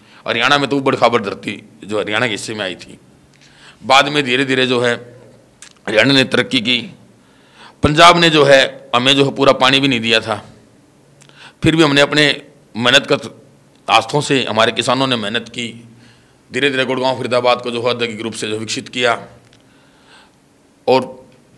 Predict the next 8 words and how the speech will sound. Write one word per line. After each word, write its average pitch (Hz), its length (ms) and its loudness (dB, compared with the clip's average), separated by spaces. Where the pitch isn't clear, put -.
हरियाणा 120 340 2
जो 123 160 2
है 110 160 4
एक 156 180 4
नंबर 127 320 0
तक 113 200 -8
पहुंच 95 200 -6
गया। - 160 -10